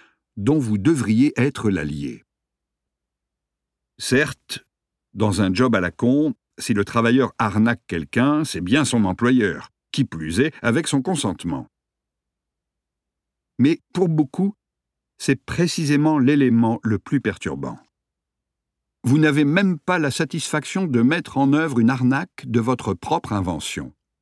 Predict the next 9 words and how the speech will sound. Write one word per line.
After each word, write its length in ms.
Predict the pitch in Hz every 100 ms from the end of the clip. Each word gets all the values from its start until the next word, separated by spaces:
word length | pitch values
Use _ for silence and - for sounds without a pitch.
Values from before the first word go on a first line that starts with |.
| _ _ _ _ _ -
Vous 160 | 120
ne 120 | 165
vivez 360 | 160 160 151 196
même 340 | 143 196 190
pas 240 | 147 190 208
votre 320 | 160 143 131
propre 540 | 113 - 190 - -
mensonge. 640 | 98 82 73 92 76 64 67 - - -
D'ailleurs, 440 | 107 113 175 147